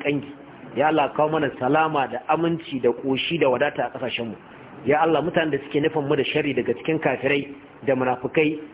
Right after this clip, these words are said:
da masu taya su daga cikin gida ko waje, Allah, ka mai musu da kaidin su gaba ɗaya a kansu. Allah, ka tsara mana tsarin mu na ƙasashen mu ya zama na addini ne wanda zai kawo mana ci gaba a rayuwar mu da addini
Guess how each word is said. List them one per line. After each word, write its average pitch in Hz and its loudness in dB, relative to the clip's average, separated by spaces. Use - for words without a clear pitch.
da 131 2
masu 131 0
taya 151 2
su - -12
daga 123 2
cikin 165 0
gida 160 4
ko 180 2
waje, 139 6
Allah, 156 2
ka 165 -8
mai 151 0
musu 160 0
da 123 0
kaidin 143 0
su 143 -4
gaba 127 2
ɗaya 151 0
a 131 -4
kansu. 113 -10
Allah, 147 4
ka - -2
tsara 151 2
mana 143 -2
tsarin 147 2
mu 123 -2
na 139 -2
ƙasashen 147 -2
mu 127 -4
ya 123 2
zama 147 4
na 151 2
addini 151 2
ne 143 2
wanda 151 4
zai 147 2
kawo 147 2
mana 147 0
ci 156 -4
gaba 131 2
a 135 2
rayuwar 127 2
mu 131 2
da 127 2
addini 131 0